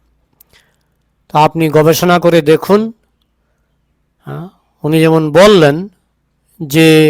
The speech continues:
এই যে সর্বশেষ তালিকা, হ্যাঁ, দু হাজার পঁচিশের যে সর্বশেষ তালিকা প্রকাশ করা হয়েছে, তাতে একজনও হিন্দু বা সনাতনী মানুষের নাম পাওয়া যায়নি।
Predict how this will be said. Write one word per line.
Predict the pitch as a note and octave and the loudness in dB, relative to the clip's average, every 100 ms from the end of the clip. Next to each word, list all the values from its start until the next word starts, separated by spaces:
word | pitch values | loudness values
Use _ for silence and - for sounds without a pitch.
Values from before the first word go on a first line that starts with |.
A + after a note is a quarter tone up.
| D3 D#3+ _ _ _ _ _ _ _ | -2 -6 _ _ _ _ _ _ _
এই | D#3+ | -8
যে | D3 D3 | -4 -4
সর্বশেষ | - F3 E3+ F3+ A3 G3 - | -2 -2 0 0 0 -2 0
তালিকা, | F3+ F3+ F3 D#3+ C#3 D3 F3 _ _ _ _ _ _ _ _ - | -2 0 2 2 4 2 -2 _ _ _ _ _ _ _ _ -16
হ্যাঁ, | C3+ D3+ E3+ | -14 -14 -12
দু | C#3+ D#3 | -2 0
হাজার | D3 D#3 D#3+ | 2 2 0
পঁচিশের | D#3 D#3+ D3+ F3 - F3 E3+ D3+ D#3 | 0 -2 -2 -2 0 2 2 -2 -10
যে | D#3+ D#3+ | -8 -8
সর্বশেষ | - E3+ D#3 D#3+ - E3+ - | -4 -4 0 -2 -2 -4 -2
তালিকা | E3 E3+ D#3 D#3+ | 0 0 2 0
প্রকাশ | - D3 D#3 - | 0 -2 -2 -4
করা | - C#3+ | -4 -4
হয়েছে, | B2 C3+ C3 - F#3 G#3 G3+ - _ _ _ _ _ _ _ | -2 -4 -6 0 2 2 0 -4 _ _ _ _ _ _ _
তাতে | - F3+ F3 G#3+ A3 A3+ | 2 2 2 2 2 2
একজনও | F#3 F#3 F#3 F3+ E3+ F3+ A3 A#3+ B3+ B3+ | 2 4 4 2 -2 2 4 4 4 4
হিন্দু | A#3+ D#3+ F#3 F#3+ F#3+ F#3+ F#3 | 4 2 0 0 2 4 4
বা | F3 F3 E3+ | 4 4 4
সনাতনী | D3+ E3 E3+ F3 F3 F#3 F3+ E3 B2+ - _ _ _ _ _ _ _ | 2 -2 2 2 2 0 0 0 -4 -10 _ _ _ _ _ _ _
মানুষের | D3 D3 D#3+ - D3 | -8 -4 -4 -2 -4
নাম | C3 C#3+ E3 E3+ D#3+ | -2 2 4 2 0
পাওয়া | D3+ C#3+ | 0 2
যায়নি। | B2+ C3 B2+ A#2+ A#2 | 0 -4 -6 -10 -16